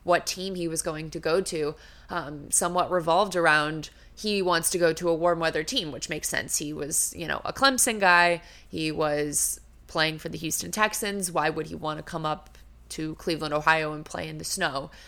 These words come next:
Um, and I think statistically, the games he had played in cold weather and snow, he had not played very well before. So that was a big concern coming into it. This was a classic Cleveland game. There was snow. It was very cold,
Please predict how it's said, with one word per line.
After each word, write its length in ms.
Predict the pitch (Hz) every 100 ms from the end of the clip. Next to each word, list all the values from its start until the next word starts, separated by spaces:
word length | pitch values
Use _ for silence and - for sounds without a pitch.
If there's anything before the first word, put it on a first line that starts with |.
| -
Um, 280 | - 156 156 -
and 160 | 170
I 60 | 170
think 220 | 190 175
statistically, 920 | - 175 - 226 190 185 165 165 165 - - -
the 80 | 185
games 320 | 165 160 156
he 100 | 165
had 340 | 160 202 214
played 380 | 202 - 165 160
in 180 | 156 165
cold 240 | - 165
weather 380 | 165 160 156 156
and 260 | 156 170 160
snow, 460 | - 165 151 151 - -
he 100 | 185
had 140 | 165
not 180 | 160 151
played 280 | - 165 160
very 280 | 156 165 156
well 260 | 165 214
before. 360 | 185 151 - -
So 120 | - 185
that 120 | 180
was 120 | 175
a 40 |
big 300 | 165 165 214
concern 500 | 214 240 220 180 165
coming 280 | 170 175 160
into 240 | 156 156 -
it. 160 | - - - -
This 220 | - 202 254
was 120 | 247
a 60 |
classic 400 | 247 226 226 226
Cleveland 320 | - 220 214 214
game. 200 | 240 160
There 120 | 147
was 120 | 151
snow. 400 | - 185 190 208
It 100 | 165
was 180 | 156 147
very 380 | 147 170 196 220
cold, 420 | 202 185 202